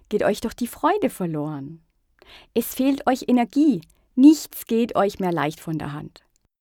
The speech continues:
Ihr kümmert euch nur noch um die Probleme, haltet x Besprechungen ab, warum und was alles gerade nicht geht. Und schwupps,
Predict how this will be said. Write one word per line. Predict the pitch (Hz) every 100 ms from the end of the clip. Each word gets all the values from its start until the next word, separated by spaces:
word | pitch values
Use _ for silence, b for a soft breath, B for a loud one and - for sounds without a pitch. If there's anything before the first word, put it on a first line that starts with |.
| _ _ _ _ -
Ihr | 226
kümmert | - 269 302 330
euch | - 202 214
nur | 208
noch | 262 302 -
um | 214 202
die | 175
Probleme, | - 160 170 170 214 285 302 b b b
haltet | 202 190 175 -
x | 233 -
Besprechungen | - 180 - 185 220 262 262
ab, | - - - b b b
warum | 180 180 175 233 339 349 _ _ _
und | 196 170 165
was | 180 240 - -
alles | 156 156 -
gerade | 175 156 156
nicht | 170 160 -
geht. | 156 147 - _ _ _ _ _ _ _ _
Und | 196 180
schwupps, | - 466 - - -